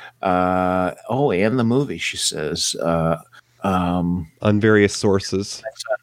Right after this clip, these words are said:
Speaker 1: no, that's on, uh, they're all on YouTube.
Speaker 2: Mm-hmm.
Speaker 1: <clears throat> So, uh, yeah, V certainly was a lot.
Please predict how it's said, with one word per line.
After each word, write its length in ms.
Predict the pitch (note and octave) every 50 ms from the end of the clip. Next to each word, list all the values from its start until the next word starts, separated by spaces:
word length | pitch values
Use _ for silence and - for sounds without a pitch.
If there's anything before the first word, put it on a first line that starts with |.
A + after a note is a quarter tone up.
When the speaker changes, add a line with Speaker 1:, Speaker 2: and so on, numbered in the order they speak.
| _ _ _ - A#2+
Speaker 1:
no, 240 | A2 A#2 C3+ -
that's 260 | - F#2 G#2+ - - A2+
on, 240 | G#2+ G#2 G2+ G2 - - - G2 - -
uh, 100 | G#2+ G2+
they're 200 | F#2 G#2 G#2+ G#2+
all 160 | A2 A2 A2
on 140 | A2 G#2+ A2
YouTube. 480 | A2+ C3 D3 D#3 - - D#2+ E2+ E2 - - _ _ -
Speaker 2:
Mm-hmm. 600 | C#3+ C3 C3 D3 C#3+ C3+ C3+ C3+ C3+ C#3+ E3 G3+ - - - _ _ _ - -
Speaker 1:
<clears throat> 200 | A3 G3 F3 D3 - -
So, 560 | - - - C3 A#2+ A2 G#2 G2+ G2+ G2 -
uh, 500 | - G#2+ G#2+ G2+ G2+ G2 G2 G#2 F#2 D#2+ - - - - - - - _
yeah, 380 | - B2 C3 B2 A#2+ F2 C#2+ - - - G#2 -
V 440 | G#2+ G#2+ G2+ - E3 F3 F3+ E3 D#3+
certainly 960 | D#3 D#3+ - A#2 A#2 A#2 - - - E2+ E2+ F2 E2 E2+ E2 E2 D#2+ D#2 - _ _ _ _ _ _ -
was 220 | F#2 F2+ E2 -
a 40 | E2
lot. 340 | D#2+ D#2+ E2 D#2+ D#2+ D#2+